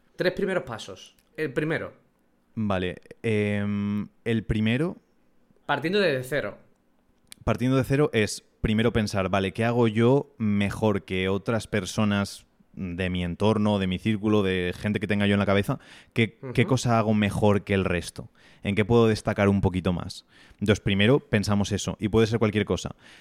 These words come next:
Speaker 2: Normalmente todo el mundo lo sabe, hay personas que no. Si no lo sabemos,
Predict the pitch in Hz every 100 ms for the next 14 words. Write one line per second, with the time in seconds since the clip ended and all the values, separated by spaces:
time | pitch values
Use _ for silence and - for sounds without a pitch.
0 | _ 98 101 107 110 113 131 127 - 104
1 | 104 107 104 - 127 151 - 101 92 104
2 | 92 101 123 - - 98 110 107 117 135
3 | 143 -